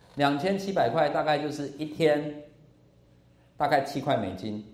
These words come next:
到八块美金。一头牛每天有八块美金。各位，全球如果用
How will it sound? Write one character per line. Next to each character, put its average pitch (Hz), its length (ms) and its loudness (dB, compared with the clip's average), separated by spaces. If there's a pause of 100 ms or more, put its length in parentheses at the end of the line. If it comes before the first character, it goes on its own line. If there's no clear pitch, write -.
(120)
到 120 200 2
八 113 160 0
块 113 180 -2
美 85 260 -10
金。 87 160 -14 (1800)
一 220 120 2
头 156 260 4
牛 127 320 2 (1120)
每 139 260 2
天 175 220 2
有 127 140 2 (120)
八 156 160 2
块 143 220 0
美 98 200 -4
金。 107 280 -10 (1160)
各 151 180 6
位， 123 120 6 (1120)
全 - 380 4
球 160 240 2
如 147 240 -2 (140)
果 107 420 -2 (2500)
用 180 380 6